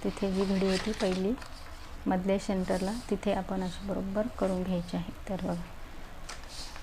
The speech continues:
तर आता हा झाला आपला पाठीमागचा शेप. बघा, तुम्हाला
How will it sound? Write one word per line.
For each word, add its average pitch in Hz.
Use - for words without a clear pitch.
तर 190
आता 190
हा 185
झाला 185
आपला 185
पाठीमागचा 185
शेप. 233
बघा, 180
तुम्हाला 190